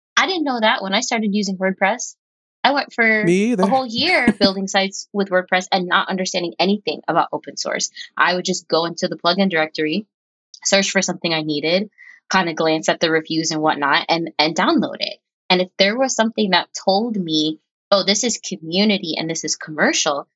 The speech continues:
Speaker 1: that would affect the way that I would consume that product, hands down.
Speaker 2: I agree.
Speaker 1: And so, yeah, that's, I think that's my main concern is, like, I think that there's merit to the concept.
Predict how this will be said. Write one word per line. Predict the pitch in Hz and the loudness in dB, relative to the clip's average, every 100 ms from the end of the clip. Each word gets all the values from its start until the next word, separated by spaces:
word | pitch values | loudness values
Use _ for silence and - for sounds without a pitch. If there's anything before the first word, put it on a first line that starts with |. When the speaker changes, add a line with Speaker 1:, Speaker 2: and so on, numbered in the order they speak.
| _ 202 | _ -2
Speaker 1:
that | 202 | 0
would | 262 302 | 2 0
affect | 311 - 175 185 - | -2 -2 -2 -2 -2
the | 202 | -2
way | 170 151 | -2 0
that | 160 - | 0 0
I | 151 143 156 151 | -2 -2 -2 -2
would | 156 151 151 - - | 0 0 -2 -12 -4
consume | 202 180 - 214 208 | -2 0 0 2 2
that | 175 143 - | 2 -2 -2
product, | - - - _ _ - | -2 -2 -10 _ _ -2
hands | 202 185 185 | 2 2 0
down. | - - - _ _ _ _ | -2 -4 -8 _ _ _ _
Speaker 2:
I | 185 277 | 2 4
agree. | 240 214 226 156 147 - _ _ _ _ 202 | 4 4 4 4 0 -8 _ _ _ _ 0
Speaker 1:
And | 185 185 | 2 0
so, | - 180 175 170 170 165 - | 2 2 2 0 0 -2 -2
yeah, | 196 190 156 | 2 2 2
that's, | 180 196 214 - - | 2 0 0 -10 -2
I | 196 | 0
think | 202 262 | 0 0
that's | 185 175 - | 0 0 -2
my | 165 156 | -4 -4
main | 160 147 147 143 - | -2 -2 -4 -6 -12
concern | 143 - 156 151 143 143 | -10 -2 -2 -2 -6 -8
is, | 147 147 - | -2 -2 -2
like, | 147 139 - | -2 -2 0
I | 180 | 2
think | 233 | 2
that | 220 | 2
there's | 208 185 165 | 2 0 -4
merit | 165 160 170 - | -2 0 0 -2
to | - | -6
the | - - | -10 -4
concept. | - 147 180 196 233 247 | 0 0 -2 -2 2 2